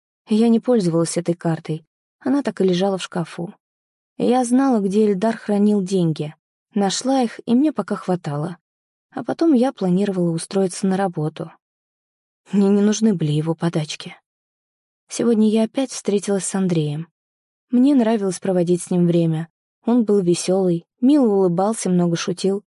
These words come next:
И мы и правда помогали друг другу в плане обучения.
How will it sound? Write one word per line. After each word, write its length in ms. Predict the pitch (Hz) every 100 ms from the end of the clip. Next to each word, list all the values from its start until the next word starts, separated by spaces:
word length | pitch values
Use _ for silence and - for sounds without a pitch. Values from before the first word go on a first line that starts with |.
| _ _ _ _
И 120 | 269
мы 220 | 311 294
и 20 |
правда 360 | 226 220 254 247
помогали 440 | 208 196 185 190
друг 240 | 180 185 180
другу 280 | 202 214
в 80 | 208
плане 320 | - 185 180
обучения. 720 | 175 180 - 185 165 156 170